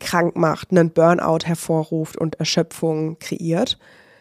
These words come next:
sondern es ist der Kontext. Ich arbeite mein Leben lang. Ich arbeite, seitdem ich vierzehn, fünfzehn bin. Ja, Zeitung ausgetragen, ähm, danach in einem Kiosk,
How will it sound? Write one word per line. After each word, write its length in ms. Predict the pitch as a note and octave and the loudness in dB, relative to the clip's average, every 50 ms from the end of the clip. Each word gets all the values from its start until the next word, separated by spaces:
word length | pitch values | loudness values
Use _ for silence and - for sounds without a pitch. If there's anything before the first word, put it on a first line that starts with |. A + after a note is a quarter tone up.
| _ _ _ _ _ _ _ - _ _ | _ _ _ _ _ _ _ -20 _ _
sondern 260 | - F#3+ G#3+ A3+ A#3 | 0 2 4 4 4
es 120 | A3 G#3+ - | 4 2 0
ist 200 | C4 A#3 - - | 0 -2 0 0
der 100 | G#3 G3 | 0 0
Kontext. 960 | - - - A3+ A3 G#3 F#3+ - - - - - - - - - - - _ _ _ _ _ _ _ _ _ _ _ _ _ _ _ _ _ _ _ _ _ _ _ _ _ _ _ _ _ _ _ _ _ _ _ _ - | 0 0 0 0 0 0 -2 -6 -8 -10 -12 -12 -12 -12 -12 -12 -14 -18 _ _ _ _ _ _ _ _ _ _ _ _ _ _ _ _ _ _ _ _ _ _ _ _ _ _ _ _ _ _ _ _ _ _ _ _ -4
Ich 160 | G3+ F3 - | -2 0 2
arbeite 360 | G3+ G#3+ A3+ A#3+ A#3+ - A3 | 2 4 4 4 2 2 2
mein 180 | G3 F#3 F3+ F3+ | 2 4 4 4
Leben 400 | E3+ G3+ G#3+ G#3+ G#3 G#3 F#3 E3 | 4 4 4 4 4 0 -2 -2
lang. 320 | F3 E3+ D#3+ D3+ D#3 D#3 - _ | -2 -2 -2 -4 -6 -8 -12 _
Ich 180 | - F3 - - | -10 -6 0 2
arbeite, 260 | - G#3+ A3 G#3 G#3 | 4 4 4 4 2
seitdem 380 | F#3+ G3 F#3 F#3+ F#3+ F#3+ F#3 F#3 | 2 0 0 2 2 2 2 2
ich 260 | F#3 F#3+ - - - _ - | 2 0 -2 -6 -16 _ -12
vierzehn, 460 | - - A#3 A#3 A#3 - A3 G3 F#3+ | -4 0 0 0 2 2 0 0 2
fünfzehn 540 | - A#3 A#3 - - - - E3+ E3 D#3 - | 0 -2 -2 -2 -4 -8 -8 -6 -6 -6 -6
bin. 340 | - E3 - - E3 E3 - _ | -6 -6 -6 -6 -8 -12 -10 _
Ja, 300 | - G3 G3+ G3+ G3+ G3+ | 0 2 2 4 2 0
Zeitung 400 | - - A3 G#3+ G#3+ A3 G#3+ G3+ | 0 0 2 2 2 2 2 2
ausgetragen, 920 | - F#3+ G3 - - G3 - - G3 F3+ F3+ F3+ F3+ F#3 F3+ F3 F3+ F3+ F3+ - - | 2 2 0 0 -2 -4 -6 -4 0 2 2 2 2 2 0 0 0 0 0 -2 -2
ähm, 200 | F#3 F3+ F3 F3 | -4 -4 -2 -2
danach 300 | F3 F3 F3 E3+ F3+ - | 0 0 2 2 0 0
in 160 | - F#3 F#3 | 0 0 0
einem 180 | F3+ F3 F3+ F3 | 0 0 -2 -4
Kiosk, 760 | - - C4 A#3+ A3+ G#3+ G3+ G3 G3+ G3+ - - _ - | -4 -2 0 2 2 4 4 4 2 0 -4 -8 _ -16